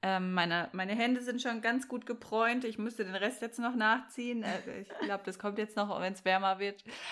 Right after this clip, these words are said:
Aber ja, das muss ich sagen, das hat sich bewahrheitet, das hab ich mir genauso vorgestellt, <laughs> wie es dann auch gekommen ist. Obwohl es mir jetzt auch schon Spaß macht. Also,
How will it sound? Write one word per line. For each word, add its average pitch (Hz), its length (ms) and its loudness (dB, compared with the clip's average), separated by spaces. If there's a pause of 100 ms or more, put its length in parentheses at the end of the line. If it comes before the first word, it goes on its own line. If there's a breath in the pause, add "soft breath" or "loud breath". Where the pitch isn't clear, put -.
(260 loud breath)
Aber 196 220 8
ja, 156 240 6 (160)
das 254 240 2
muss 285 140 4
ich 269 60 0
sagen, 262 320 10
das 247 160 2
hat 247 160 2
sich 240 200 -6
bewahrheitet, 220 760 6
das 220 120 0
hab 220 80 4
ich 214 80 2
mir 208 80 2
genauso 214 360 6
vorgestellt, 220 640 4 (100)
<laughs> - 120 -18
wie 262 60 8
es - 160 2
dann 262 260 4
auch 202 160 4
gekommen 262 540 0
ist. 262 120 -6 (500 loud breath)
Obwohl 233 320 6
es 240 100 -8
mir 220 100 8
jetzt 202 220 4
auch 180 100 6
schon 170 260 2
Spaß 147 380 2
macht. 147 280 -4
Also, 175 320 4